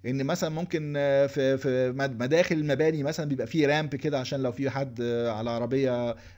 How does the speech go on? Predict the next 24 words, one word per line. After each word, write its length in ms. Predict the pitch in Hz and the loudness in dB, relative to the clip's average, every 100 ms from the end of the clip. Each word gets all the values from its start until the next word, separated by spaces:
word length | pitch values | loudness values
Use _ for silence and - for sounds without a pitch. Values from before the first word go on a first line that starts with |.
| - | -12
اللي 140 | 107 | -6
هو 300 | 117 127 123 | -2 0 0
بتاعه 260 | 113 127 127 | -2 -6 -6
المعوقين، 1000 | 123 117 113 110 117 113 113 113 156 156 - - - 117 | -4 -4 -2 -4 -4 -4 -4 -2 -2 -4 -8 -20 -10 -2
او 160 | 123 | -2
في 140 | 127 156 | -2 -2
مثلًا 360 | 147 151 139 | -2 -2 -2
بعض 300 | 139 156 147 | 0 0 0
البرامج 840 | 135 123 120 113 123 151 175 151 135 | 0 0 -2 -2 0 2 2 -2 -4
مثلًا 460 | 143 156 143 147 | -4 -2 -2 0
بقت 140 | 131 120 | -2 -2
دلوقتي 380 | 120 143 139 | 0 0 0
تطلع 320 | 131 143 143 120 | -2 0 0 0
الاوتبوت 440 | 135 156 156 123 | -2 -4 -4 -6
بتاعها 220 | 123 135 | -6 -8
في 80 | 135 | -6
شكل 260 | 147 139 127 | -6 -4 -4
صوت 300 | 143 151 147 | -2 -2 -2
مثلًا 220 | 139 135 | -6 -6
عشان 180 | 117 135 | -4 -4
الناس 240 | 123 139 | -4 -4
المعاقين، 760 | 135 120 120 117 139 135 131 120 | -4 -2 -4 -4 -2 -2 -2 -2
آه، 140 | 113 | -2
بصريًا، 640 | 110 110 120 135 143 147 | -2 -4 -2 0 2 0